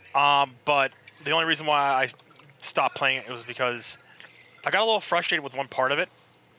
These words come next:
But that was because when I did it the first time through, I got all the way through it without any problems. And then the second time I did it, I was like, uh, any time after that, I just couldn't get through it. I just couldn't get the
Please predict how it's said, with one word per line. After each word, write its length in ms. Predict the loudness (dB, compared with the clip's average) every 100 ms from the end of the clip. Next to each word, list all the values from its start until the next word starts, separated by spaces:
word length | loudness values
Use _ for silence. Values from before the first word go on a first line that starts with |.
| -20 -20 -4
But 180 | -2 0
that 120 | 0
was 100 | -2
because 320 | -4 -4 -4
when 100 | -2
I 40 | -4
did 120 | -4
it 100 | -8
the 60 | -8
first 280 | -6 -6
time 180 | -2 -4
through, 180 | -2 -4
I 40 |
got 180 | -2 -2
all 100 | -2
the 60 | -2
way 100 | -2
through 240 | -4 -6
it 100 | -6
without 220 | -2 -2
any 100 | -2
problems. 360 | -4 -2 -4 -6
And 100 | -12
then 160 | -12 -14 -20 -20 _ -16
the 60 |
second 280 | -4 -2 -2
time 180 | -2 0
I 40 |
did 160 | 0 0
it, 120 | -2
I 120 | -2 -4
was 160 | -2
like, 120 | -4 -4 -12 -16 -16 -20 -20 -20 -2
uh, 60 |
any 320 | 0 2 0 0
time 200 | 0 0
after 240 | 0 0
that, 80 | -2
I 40 |
just 140 | -4 -8
couldn't 180 | -8
get 140 | -8 -6
through 120 | -6
it. 80 | -6
I 60 | -6
just 120 | -8 -12 -14 -14 -8
couldn't 180 | -6 -6
get 140 | -8
the 80 | -10